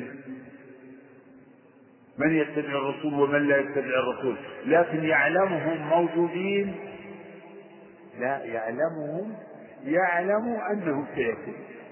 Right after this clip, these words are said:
وهم غير، لا، غير موجودين، فإذا وجدوا علمهم موجودين.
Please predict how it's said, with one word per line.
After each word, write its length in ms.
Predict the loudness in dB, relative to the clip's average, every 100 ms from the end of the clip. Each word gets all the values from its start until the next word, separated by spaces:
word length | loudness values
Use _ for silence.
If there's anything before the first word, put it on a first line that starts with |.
| -20 -20 -20 -20 -20 -20 -20 -20 -20 -20 -20 -10
وهم 280 | -6 -4 -2
غير، 360 | -2 -2 -2
لا، 100 | -2
غير 260 | 0 4 4
موجودين، 520 | 4 -2 -4 -6 -8 -10 -16 -16 4
فإذا 360 | 6 6 8 8
وجدوا 680 | 8 6 4 0 2 2 2 -2 -8 -4
علمهم 1000 | 2 6 6 6 2 2 0 -2 -4 -2
موجودين. 960 | 2 2 2 2 2 2 0 -2 -6